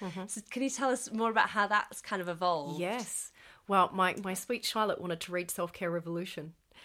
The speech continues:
Speaker 1: And given that I, I, I talk very candidly about my transition to motherhood and how difficult I found it, that's not suitable for her to read just
Speaker 2: Ah,
Speaker 1: yet.
Speaker 2: okay.
Speaker 1: When she's a teenager, then she can find out about the tough time she gave me. Not yet.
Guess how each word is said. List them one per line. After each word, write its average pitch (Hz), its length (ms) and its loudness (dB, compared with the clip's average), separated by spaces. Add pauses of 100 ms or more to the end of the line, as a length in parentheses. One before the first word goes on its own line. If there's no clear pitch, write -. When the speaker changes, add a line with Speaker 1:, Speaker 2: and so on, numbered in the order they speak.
(240)
Speaker 1:
And 190 420 4 (320)
given 208 220 -4
that 175 80 0
I, 165 200 4 (160)
I, 170 200 -2 (120)
I 180 120 -2
talk 175 300 -6
very 180 200 0
candidly 175 680 -2
about 165 280 -4
my 160 140 -4
transition 170 520 -6
to 170 120 -8
motherhood 151 360 -6
and 165 100 -10
how 165 200 -6 (320)
difficult 196 460 -2
I 156 80 -2
found 156 280 -10
it, 139 220 -12 (840)
that's 453 220 0
not 415 180 2
suitable 349 320 4
for 214 140 0
her 226 120 2
to 226 60 6
read 208 400 8 (260)
just 220 300 10
Speaker 2:
Ah, 220 80 12
Speaker 1:
yet. 214 360 10
Speaker 2:
okay. 214 340 -2 (240)
Speaker 1:
When 311 200 6
she's 415 220 10
a 403 80 8
teenager, 370 680 6
then 277 140 4
she 285 140 0
can 277 160 -2
find 214 300 2
out 180 120 6
about 180 400 2
the - 120 -20
tough - 260 4
time 180 240 2
she 180 160 -4
gave 175 300 2
me. 190 220 -2 (100)
Not 220 140 0
yet. 190 260 2